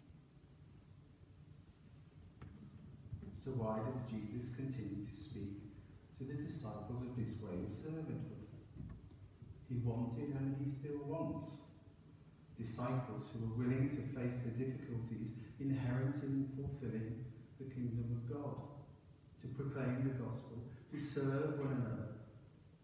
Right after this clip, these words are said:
as the world inevitably continues on its own self-serving way. We are called to be,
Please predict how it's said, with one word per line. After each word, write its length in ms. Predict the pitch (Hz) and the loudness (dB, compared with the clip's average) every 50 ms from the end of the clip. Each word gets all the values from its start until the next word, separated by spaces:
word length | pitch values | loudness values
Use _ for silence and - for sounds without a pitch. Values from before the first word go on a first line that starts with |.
| - 127 | -6 -4
as 140 | 120 117 - | -4 -2 -2
the 140 | 123 117 113 123 | 0 0 2 2
world 360 | 131 127 123 113 110 110 - 110 110 | 4 4 4 4 4 4 2 0 0
inevitably 640 | 117 - - 135 - - - 113 - 113 110 107 - 110 | 2 2 2 2 2 2 2 0 -2 -2 -2 -2 -2 -4
continues 800 | 110 113 110 - 127 123 123 113 107 104 101 101 - - - - - - - - - 117 | -4 -4 -2 0 2 2 4 4 4 2 0 -2 -4 -6 -8 -12 -14 -16 -16 -10 -6 -2
on 100 | 113 117 | 0 0
its 140 | 117 - - - - | 0 0 -2 -4 -2
own 240 | 123 117 113 113 110 | 0 2 2 2 2
self-serving 840 | - - - 117 107 107 113 - - - 113 107 107 110 107 101 104 104 113 | 0 -2 -4 -4 -4 -4 -4 -6 -4 -2 -2 -2 -2 -2 -4 -4 -4 -4 -2
way. 160 | 117 117 117 113 113 113 113 - - - - - - - - - - - - - - - - - - - - - - - - - - - - - - - - | 0 2 2 0 0 -2 -6 -8 -10 -12 -16 -18 -18 -18 -18 -18 -18 -18 -18 -20 -20 -20 -20 -20 -20 -20 -20 -18 -18 -18 -18 -20 -20 -20 -20 -20 -20 -8 -2
We 100 | 135 139 | 2 4
are 160 | 139 139 - 123 | 4 4 4 2
called 320 | 127 123 127 127 131 - | 2 2 4 2 2 0
to 60 | 127 | 0
be, 160 | 123 123 120 | 0 -2 0